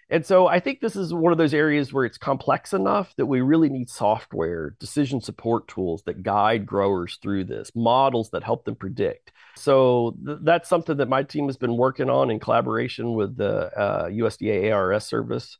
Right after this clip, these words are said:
for several years now. We have a tool that's on the web. It's called, uh, Cover Crop Nitrogen Calculator. And what it does is it, it looks at the weather. So a grower can stand in the field and say, "Okay, I grew this much biomass of this species."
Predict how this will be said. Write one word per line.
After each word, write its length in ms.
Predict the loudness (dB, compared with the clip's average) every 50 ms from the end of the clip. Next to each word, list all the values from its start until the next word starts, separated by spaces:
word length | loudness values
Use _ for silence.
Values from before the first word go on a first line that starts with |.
| _ _ _ _ _ _
for 80 | _ -10
several 320 | -4 0 0 0 2 0
years 380 | -2 -2 0 0 0 -2 -2 -2
now. 340 | -2 0 0 2 0 0 0
We 200 | -2 -2 -4 -2
have 160 | -2 -2 -2
a 40 | -2
tool 320 | -4 -4 -2 0 0 0
that's 180 | -2 -2 -2 0
on 200 | -2 0 0 -2
the 60 | -2
web. 440 | 0 0 0 2 0 -2 -4 -6 -10 _ _ _ _ _ _ _ _ _
It's 200 | -6 -6 -6 -8
called, 440 | -6 -2 0 0 2 0 0 -2 -2
uh, 400 | -2 -2 0 -2 -2 -4 -6 -8 -8
Cover 200 | -6 -4 -2 -2
Crop 280 | -2 -2 -2 -2 0 -2
Nitrogen 400 | -4 -4 -4 -6 -10 -10 -10 -6
Calculator. 720 | -4 -2 -2 -2 -2 -2 -2 0 0 -2 -2 -4 -8 -8 -12 _ _ _ _ _ _ _ _ _
And 100 | -4 2
what 160 | 4 4 4 4
it 120 | 4 4
does 320 | 4 4 6 6 4 2
is 160 | -2 -4 -4 -4
it, 160 | -6 -8 _
it 160 | -4 -2 0
looks 260 | 2 2 2 0 0 -4
at 140 | -4 -2
the 120 | 0 -2 -2
weather. 600 | 2 4 4 4 4 4 2 0 0 -2 -4 -10 _ _ _ _ _
So 120 | 2 2
a 40 | 2
grower 360 | 4 4 4 6 6 6 4
can 120 | 2 -2 -10
stand 320 | -4 0 2 2 2 2
in 80 | 0 -2
the 60 | -6
field 460 | -8 _ -2 0 2 2 2 2 0
and 120 | -4 -8 -6
say, 260 | -2 0 2 4 4
"Okay, 500 | 2 2 2 2 4 4 2 0 -2 -4 _
I 120 | -4 -4
grew 180 | 0 2 2 2
this 220 | 2 0 0 0
much 200 | -2 -2 -2 2
biomass 680 | 2 4 4 4 4 2 0 -2 -2 -2 -4 -4 -4 -8
of 160 | -8 -4 -2
this 160 | -2 -2 -2
species." 880 | -4 -8 -6 -4 -4 -4 -4 -8 -10 -10 -10 -10 -12 -14 -16 -18 -20